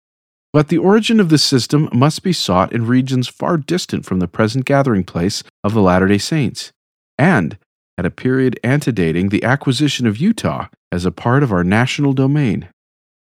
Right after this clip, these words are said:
I have used here the term quote-unquote origin in its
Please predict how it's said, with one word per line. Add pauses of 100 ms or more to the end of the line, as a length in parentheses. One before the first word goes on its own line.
(720)
I
have
used
here
the
term
quote-unquote (120)
origin (320)
in
its